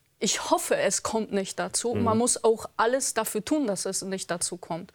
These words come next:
Speaker 1: Und wenn wir darüber, äh, nachdenken und uns anschauen, wie die aktive Politik Deutschlands, äh, oder der Europäischen Union und der U S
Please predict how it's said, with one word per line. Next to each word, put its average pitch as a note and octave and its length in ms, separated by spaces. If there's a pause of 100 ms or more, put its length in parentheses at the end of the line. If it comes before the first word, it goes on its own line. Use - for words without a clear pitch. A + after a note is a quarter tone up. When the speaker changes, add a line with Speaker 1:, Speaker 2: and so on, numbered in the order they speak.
(560)
Speaker 1:
Und G3+ 440
wenn A3 160
wir A3 100
darüber, G#3 640
äh, F#3 420
nachdenken A3 680
und G3 220
uns G3+ 160
anschauen, G#3+ 500
wie G3+ 100
die G#3 220
aktive A3 400
Politik G3+ 580
Deutschlands, A3 680 (340)
äh, G3+ 160
oder G3+ 300
der G3 160
Europäischen G#3 680
Union G3+ 420
und G3+ 160
der G3 120
U G3+ 140
S F#3+ 160